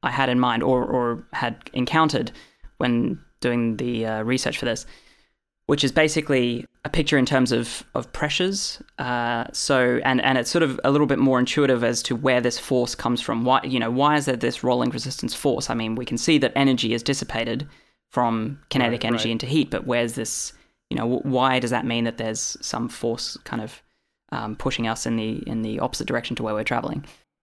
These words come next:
Speaker 1: Right, so you can imagine that the contact patch that we were talking about before, the patch of rubber that is in contact with the road, some, as, as the tire is rolling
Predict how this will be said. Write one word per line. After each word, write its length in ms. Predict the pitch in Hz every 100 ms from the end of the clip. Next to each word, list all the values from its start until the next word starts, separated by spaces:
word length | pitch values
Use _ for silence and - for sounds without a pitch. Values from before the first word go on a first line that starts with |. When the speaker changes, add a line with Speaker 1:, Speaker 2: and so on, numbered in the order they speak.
| _
Speaker 1:
Right, 200 | 143 110
so 80 | 156
you 120 | 156
can 160 | 160 160
imagine 420 | 165 190 180 165
that 480 | 143 135 127 - - - _
the 80 | -
contact 540 | 135 - 185 156 120 -
patch 420 | - - - - - _ _
that 280 | - 123 -
we 140 | 131 117
were 80 |
talking 320 | 117 127 - 120
about 160 | 113
before, 400 | 110 - 117 - - - - _ _
the 360 | 180 127 117 113
patch 260 | - 143
of 140 | 143 127
rubber 180 | 123 117
that 160 | 110
is 100 | 113
in 140 | 120 120
contact 380 | 143 120 117
with 100 | -
the 60 | 127
road, 280 | 190 170 - - - _ _ _
some, 400 | - - 190 -
as, 360 | - 190 208 - - _ _ _
as 160 | 165 175
the 80 | 170
tire 380 | 147 151 143
is 100 | 127
rolling 560 | 127 139 135 73 143 147